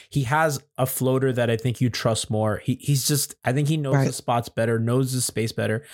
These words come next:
Speaker 1: I thought, Tiff, by the way, on defense, I had a tweet on the Heat Beat account, like, "Lockdown defender Goran Dragic is checked in."
Speaker 2: Yeah.
Speaker 1: Oh my God.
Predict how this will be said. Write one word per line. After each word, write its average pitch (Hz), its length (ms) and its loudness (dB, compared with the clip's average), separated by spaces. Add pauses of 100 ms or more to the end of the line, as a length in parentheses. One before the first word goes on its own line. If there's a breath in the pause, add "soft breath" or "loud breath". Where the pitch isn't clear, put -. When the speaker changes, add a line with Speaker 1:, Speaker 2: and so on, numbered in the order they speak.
(220 loud breath)
Speaker 1:
I 160 160 2
thought, 302 260 0
Tiff, - 180 -8
by 170 140 -2
the 156 80 2
way, 156 120 2
on 143 180 0
defense, 277 520 0 (300 loud breath)
I 139 120 2
had 233 180 2
a 220 60 0
tweet 165 340 0
on 135 160 2
the 139 80 2
Heat 165 140 2
Beat 226 120 2
account, 135 240 2
like, 127 140 0
"Lockdown 160 640 0
defender 226 400 2
Goran 147 260 2
Dragic 156 400 2
is 117 140 0
checked 240 340 0
in." 170 200 -2
Speaker 2:
Yeah. 156 240 2
Speaker 1:
Oh - 20 -2
my 123 140 -6
God. 139 680 0